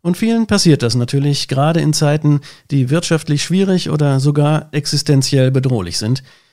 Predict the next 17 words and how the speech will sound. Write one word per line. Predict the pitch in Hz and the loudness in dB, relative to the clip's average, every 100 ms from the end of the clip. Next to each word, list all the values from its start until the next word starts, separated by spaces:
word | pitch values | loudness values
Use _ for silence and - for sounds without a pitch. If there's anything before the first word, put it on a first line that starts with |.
| _ | _
wie | 156 | -4
es | 170 | -2
gerade | 156 160 160 | 0 2 2
in | 151 | 2
den | 151 147 | 2 2
letzten | 160 156 - 151 | 2 -2 0 0
zwölf, | 143 156 156 151 | 2 2 2 2
dreizehn | 143 139 131 143 | 0 0 0 0
Monaten | 139 151 147 143 143 | 2 2 2 0 2
durch | 147 147 | 0 0
die | 160 160 | -2 -2
Corona-Pandemie | 170 143 120 92 87 107 110 110 117 | 0 0 0 -2 -4 -4 -2 -2 0
bei | 131 127 | 0 -2
vielen | - 110 98 | -2 -2 -2
der | 104 | -4
Fall | 95 90 85 | -6 -8 -10
war. | 69 - | -14 -18